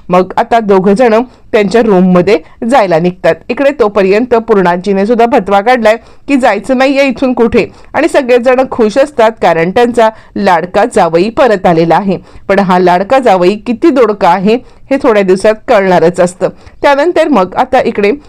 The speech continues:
अ, अर्जुन, अ, आणि सायली हे रूममध्ये असतात आणि सायली विचार करते, "नाही, नाही,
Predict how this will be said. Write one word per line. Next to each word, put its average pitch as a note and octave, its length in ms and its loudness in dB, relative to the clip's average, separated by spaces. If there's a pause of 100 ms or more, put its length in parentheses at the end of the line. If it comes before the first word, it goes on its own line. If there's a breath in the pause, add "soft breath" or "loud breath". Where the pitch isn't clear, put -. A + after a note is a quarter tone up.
(120 loud breath)
अ, G3+ 200 4
अर्जुन, B3+ 520 0
अ, - 140 0
आणि A3 360 0
सायली F#3+ 320 0
हे G#3+ 200 2
रूममध्ये A3+ 440 2
असतात D4 180 0
आणि C4 140 2
सायली G#3 360 0
विचार C4+ 280 0
करते, D4+ 360 0 (340 loud breath)
"नाही, A3 160 0
नाही, D3+ 220 0